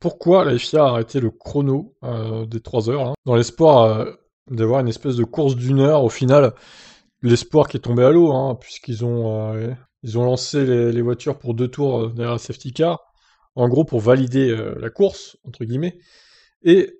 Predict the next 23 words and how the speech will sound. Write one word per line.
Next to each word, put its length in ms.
ils 260
ont 180
arrêté, 580
euh, 500
ils 160
ont 60
déclaré 440
que 100
la 80
course 240
était 280
entérinée 560
à 100
trente, 360
à 60
vingt-sept 480
minutes, 380
euh, 180
avant 140
la 80
fin, 200
je 100
crois. 360